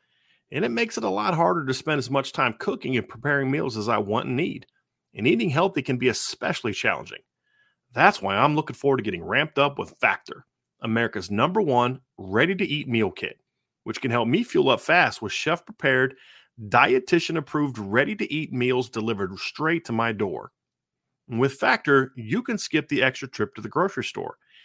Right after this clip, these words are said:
and save a lot of time on food prep, but you don't have to miss out on the flavor. Factor's fresh, never frozen meals are ready to go in just two minutes. So all you have to do is heat and enjoy. And then we can get back to work. And you can choose from over thirty-four weekly flavor-packed,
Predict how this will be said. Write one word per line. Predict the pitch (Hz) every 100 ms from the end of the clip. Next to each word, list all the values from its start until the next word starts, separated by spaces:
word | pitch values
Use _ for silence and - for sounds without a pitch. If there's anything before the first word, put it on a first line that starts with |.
| _ -
and | 107
save | - 110
a | 95
lot | 104 165
of | 214
time | 196 170 160
on | 156
food | 165 170 -
prep, | 92 - _ _ _ _ -
but | -
you |
don't | 123
have | 180 -
to |
miss | 175 185 202
out | 196
on | 175
the | 151
flavor. | - 170 185 - - _ _ _ _ _ _
Factor's | 147 170 123 98
fresh, | - 165 190 -
never | 135 147 165
frozen | - 143 143 143 123
meals | 131 127
are | -
ready | 123 120 143 165
to | 123
go | 113 135 127
in |
just | 98 92 -
two | - 196
minutes. | 175 139 - - - _ _ _
So | - 107
all | 135 220
you | 196 180
have | 175
to | 139
do | 117 143 175 -
is | 95 -
heat | - 165 185 -
and | 131 139
enjoy. | 139 104 127 - - _ _ _ _ -
And | 165
then | 233
we | 214
can |
get | 190
back | 190 190
to | 127
work. | 123 - - - _ _ _ _ _ _
And | 123 135
you | 226
can | 175
choose | - 190
from | 160
over | 135 110
thirty-four | - 175 220 214 156 156
weekly | 117 123 202 214 220
flavor-packed, | 220 - 151 190 196 190 165 143 135